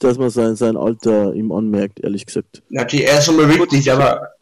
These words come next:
Speaker 2: ich mein, fand das Match halt nicht mehr als okay und, also er ist achtundvierzig Jahre alt. Da steht's.
Speaker 3: Ja, also fast fünfzig, also dafür finde ich den mega agil, also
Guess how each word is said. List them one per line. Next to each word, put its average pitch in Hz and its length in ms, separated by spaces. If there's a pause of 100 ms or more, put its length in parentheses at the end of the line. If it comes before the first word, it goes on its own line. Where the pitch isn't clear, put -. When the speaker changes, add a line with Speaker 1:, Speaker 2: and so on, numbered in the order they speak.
Speaker 2:
ich 139 180
mein, - 140
fand 143 180
das 143 140
Match 147 240
halt 135 220
nicht 135 180
mehr 127 100
als 135 160
okay 120 400
und, 107 240 (300)
also 170 180
er 147 140
ist 160 160
achtundvierzig 147 480
Jahre 113 220
alt. - 180 (680)
Da 104 80
steht's. - 320
Speaker 3:
Ja, 120 100 (280)
also 120 200
fast 135 300
fünfzig, 143 420
also 127 160
dafür 135 320
finde 139 220
ich 123 40
den 123 200
mega 127 380
agil, 127 380
also 110 360